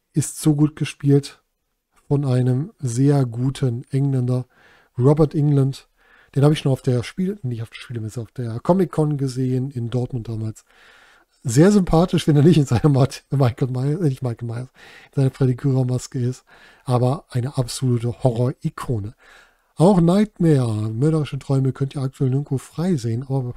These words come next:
beim Video leihen und kaufen zu einem relativ günstigen Kurs. Film Nummer fünf ist der erste nicht reine Horrorfilm, denn er ist eher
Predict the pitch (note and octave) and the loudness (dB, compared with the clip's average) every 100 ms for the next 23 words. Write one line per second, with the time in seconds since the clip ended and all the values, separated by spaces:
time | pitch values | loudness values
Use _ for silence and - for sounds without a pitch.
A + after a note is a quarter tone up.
0 | - C3 A#2+ B2+ B2+ A#2+ A#2 _ _ _ | -6 -4 -2 -4 -4 -4 -6 _ _ _
1 | _ _ _ - C3 E3+ F3 D3 C#3+ D3+ | _ _ _ -2 2 4 2 2 2 2
2 | D#3 C#3+ D3 B2+ B2+ F#3 G#3 - D#3 D3+ | 0 -2 -2 -2 0 0 -2 -2 -2 -2
3 | - D3 D3+ - B2+ A2+ - - A2 F#2+ | 0 0 0 -6 -10 -10 -10 -6 -6 -6
4 | - - _ _ _ _ _ _ _ _ | -14 -18 _ _ _ _ _ _ _ _
5 | _ _ _ _ _ _ _ - G3+ A3+ | _ _ _ _ _ _ _ 0 2 4
6 | A3 G3 A3 D3 A#2 D3+ D3+ D#3 D#3+ - | 0 0 -2 -2 -2 -2 2 2 0 -2
7 | B2+ G3+ - - E3+ F#3 F3+ B2 - B2+ | 0 0 -4 -4 0 2 0 0 -2 -2
8 | D#3 F3 - E3+ F#3 G#3+ G#3 D#3 C#3 C#3+ | 0 -2 -4 -2 0 0 0 2 2 2
9 | D#3 C3+ - - C3+ D3+ E3+ | -2 -4 -6 -2 0 2 0